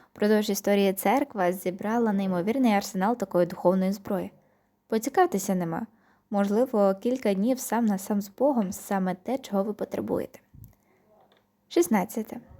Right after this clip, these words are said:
Моліться. Вам може стати на заваді кепський настрій,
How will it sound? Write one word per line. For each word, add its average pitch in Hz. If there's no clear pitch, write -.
Моліться. 240
Вам 214
може 208
стати 277
на 196
заваді 214
кепський 214
настрій, -